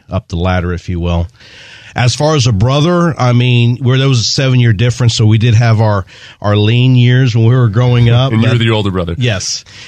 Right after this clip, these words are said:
Speaker 1: But as we grew into men, I mean, he was my best friend, and he always will be, and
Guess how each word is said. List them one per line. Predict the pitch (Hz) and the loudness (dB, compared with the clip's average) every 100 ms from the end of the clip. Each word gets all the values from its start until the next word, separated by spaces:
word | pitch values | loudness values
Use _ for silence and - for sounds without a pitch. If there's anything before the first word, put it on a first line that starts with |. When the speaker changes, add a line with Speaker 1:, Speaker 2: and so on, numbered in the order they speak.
| - | -6
Speaker 1:
But | 120 131 | -2 0
as | 147 131 | 0 2
we | 165 147 | 2 0
grew | 123 156 147 | 0 0 2
into | 131 | 2
men, | 123 127 127 127 127 | 2 2 0 0 2
I | |
mean, | 110 110 | 2 4
he | 110 131 | 2 2
was | 113 | 0
my | 110 | 0
best | 92 95 - | 0 -2 -2
friend, | 104 98 98 95 | -2 0 -2 -4
and | 92 92 | -6 -4
he | 101 101 | -2 -2
always | 98 95 - | -2 -4 -2
will | 92 92 | -2 0
be, | 92 90 | 0 -2
and | 87 | -2